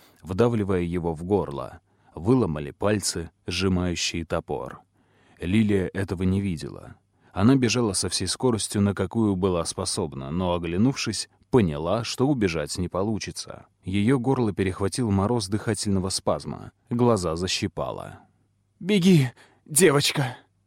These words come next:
выдавила Лилия срывающимся голосом, опять вручая девочке своего сына. «Беги! Найди моих! Беги!» Девочка зажмурилась, всхлипнула, но побежала.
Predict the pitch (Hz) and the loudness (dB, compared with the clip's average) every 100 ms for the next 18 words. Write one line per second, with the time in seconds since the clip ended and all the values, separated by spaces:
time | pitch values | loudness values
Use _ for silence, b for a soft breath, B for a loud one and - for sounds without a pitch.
0 | _ - 82 101 120 120 113 107 123 123 | _ -10 0 4 4 6 6 6 6 6
1 | 107 - 107 107 107 - 104 92 98 101 | 4 4 2 4 4 2 -2 -2 -2 0
2 | 101 71 - 52 - b b 95 147 - | -2 -2 -6 -8 -14 b b 0 0 0
3 | 98 98 - 107 92 107 107 - 101 - | -2 -2 0 0 2 2 2 0 -4 -4
4 | 90 82 67 - 120 95 62 60 _ _ | -2 -4 -2 -2 0 -2 -2 -10 _ _
5 | _ _ 156 220 151 165 107 - B B | _ _ 2 4 6 4 4 -8 B B
6 | B 277 247 208 214 151 123 107 - - | B 4 4 4 2 2 -4 -10 -16 -20
7 | b b 311 277 262 175 107 _ _ _ | b b 4 6 6 4 0 _ _ _
8 | _ 90 104 110 - 92 92 92 120 101 | _ 0 4 4 2 0 0 4 6 6
9 | 69 - - - _ - - 87 98 117 | 0 -8 -10 -12 _ -4 -2 0 2 2
10 | 117 98 87 85 _ 101 107 98 90 98 | 2 2 0 -6 _ 4 4 4 2 2
11 | 87 73 50 - | 0 -6 -8 -20